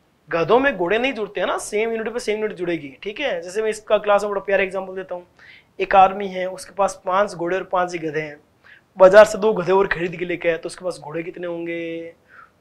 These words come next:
कितने घोड़े होंगे, अरे घोड़े तो पांच ही होंगे, गधे लाया वो दो। तो उसने, आपने इतनी समझदारी दिखाई है कि उस गधों के साथ या उस घोड़ों के साथ गधों को नहीं जोड़ा।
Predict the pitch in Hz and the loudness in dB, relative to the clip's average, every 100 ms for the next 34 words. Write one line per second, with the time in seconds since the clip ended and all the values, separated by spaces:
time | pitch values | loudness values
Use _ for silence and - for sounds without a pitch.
0 | _ _ - 196 - 196 185 196 190 170 | _ _ -14 -10 0 0 0 -2 -4 -8
1 | 120 - - 165 143 160 170 - 170 180 | -10 -18 -12 -10 -8 -10 -10 -8 -8 -8
2 | 160 156 185 208 151 - _ _ _ _ | -12 -8 -6 -4 -8 -14 _ _ _ _
3 | _ 160 151 208 220 170 190 180 151 - | _ -8 2 6 6 6 2 0 -4 -14
4 | - _ _ _ - - 208 - 220 202 | -20 _ _ _ -18 -14 -14 -8 0 2
5 | 208 214 208 202 - 202 190 196 180 180 | 2 -6 -8 -10 -10 -6 -2 -2 -2 -6
6 | 190 190 170 196 - - _ - 185 147 | -6 -4 -6 -8 -16 -20 _ -8 -8 -8
7 | 147 143 202 214 220 165 175 208 - 160 | -8 -2 0 0 0 2 2 0 -4 2
8 | 185 185 165 165 208 214 170 147 170 190 | 2 0 -8 -4 -2 -2 -4 -6 -4 0
9 | 214 175 151 113 | 0 -2 -8 -10